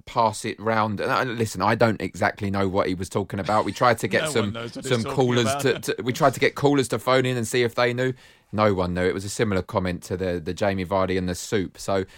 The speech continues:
Speaker 1: it was brilliant from him. It was a masterclass, but he didn't need to do much, to be honest, to get the victory.
Speaker 2: I, I think City were surprised that Manchester United were so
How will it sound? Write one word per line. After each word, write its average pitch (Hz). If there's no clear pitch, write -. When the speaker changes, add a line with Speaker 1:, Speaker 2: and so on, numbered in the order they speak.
Speaker 1:
it 127
was 127
brilliant 131
from 92
him. 98
It -
was 90
a 104
masterclass, 107
but 123
he 131
didn't 127
need 117
to 110
do 107
much, 110
to -
be 95
honest, 92
to 101
get 104
the 92
victory. 92
Speaker 2:
I, 110
I 131
think 151
City 135
were 123
surprised 107
that 127
Manchester 120
United 107
were 110
so 110